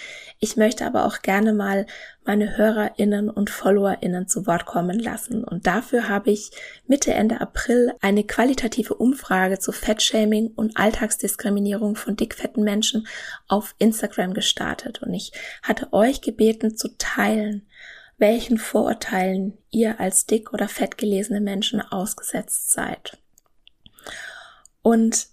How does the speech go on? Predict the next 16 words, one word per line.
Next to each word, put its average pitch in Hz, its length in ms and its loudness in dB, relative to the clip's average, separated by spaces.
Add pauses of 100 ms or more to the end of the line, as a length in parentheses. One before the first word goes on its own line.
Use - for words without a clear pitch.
nächste 247 380 0
Woche 285 420 0
bekommst - 480 -4
du 233 60 0
hier 277 320 4
im 262 120 -6
Podcast - 680 -2
das - 140 -4
Ergebnis 240 580 0
dieser - 300 -2
Umfrage 233 760 -2 (380)
in 220 140 6
Form 233 520 2
einer 214 420 0 (220)
interaktiven 226 1080 0
Episode. - 760 -4